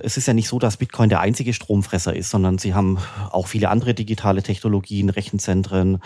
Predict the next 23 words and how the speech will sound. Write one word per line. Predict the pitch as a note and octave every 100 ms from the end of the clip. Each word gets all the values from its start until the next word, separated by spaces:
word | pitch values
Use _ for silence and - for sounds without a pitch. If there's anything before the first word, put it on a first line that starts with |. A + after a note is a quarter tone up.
| - - - -
und | G2+
so | F#2+
weiter, | F2+ G2 A2+
die | G#2 G2+
ebenfalls | A#2 A#2 F#2
viel | - F#2+
Strom, | - G2+ F#2+ F#2+ E2+ -
äh, |
k-, | F#2+ - - - - -
kosten | - G2 - A#2
und | G2+ F#2+ - -
auch | - F#2+
eine |
entsprechende | F#2+ G2 - F#2 F#2+
C | F#2 G2
O |
zwei | F#2+ - F#2+
Bilanz | G2+ G2 F#2+ -
haben. | F#2+ A2+ A2+ - - -
Deswegen, | A2+ A2+ G#2+
ich | G#2+
glaube, | B2 C3 B2+
man, | A#2+ A#2+